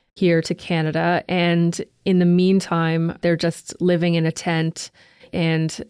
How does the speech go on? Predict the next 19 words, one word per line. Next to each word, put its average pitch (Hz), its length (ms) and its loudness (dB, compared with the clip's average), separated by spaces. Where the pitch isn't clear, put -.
in 180 160 2
fact, 175 280 0
her, 175 380 0
her 180 200 0
lawyer 180 340 4
said 175 280 -2
that 170 260 0
they 170 100 0
had 170 180 -2
to 165 100 0
provide 165 520 0
proof 226 340 0
of 170 140 0
residency 170 520 0
in 165 100 2
Gaza 160 520 0
and 165 120 -2
actually 165 580 0
sent 175 480 0